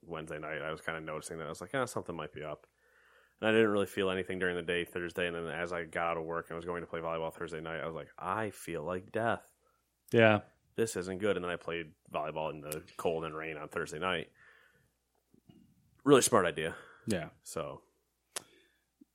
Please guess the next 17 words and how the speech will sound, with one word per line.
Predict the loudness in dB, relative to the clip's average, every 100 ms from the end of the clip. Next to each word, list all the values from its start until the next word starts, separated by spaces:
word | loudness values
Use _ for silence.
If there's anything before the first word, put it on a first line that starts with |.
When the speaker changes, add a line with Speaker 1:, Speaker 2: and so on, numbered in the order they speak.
| _ 2
Speaker 2:
The | 8
last | 12 12 12
time | 6 6
I | 6
was | 4 2
sick, | 0 0 -2
which | -6 -6 -6 -12 _ -12
you | -8 -8 -8 -4
probably | -2 -2 -2
recall, | -4 -4 -2 0 2
it |
was | 0 -2
fairly | -2 -2 -2
recently, | -4 -4 -6 -8 -10 -12 _ _ _ -20 -20 _
was | 8 10 10
my, | 8 8
like, | 8 8 8 4 0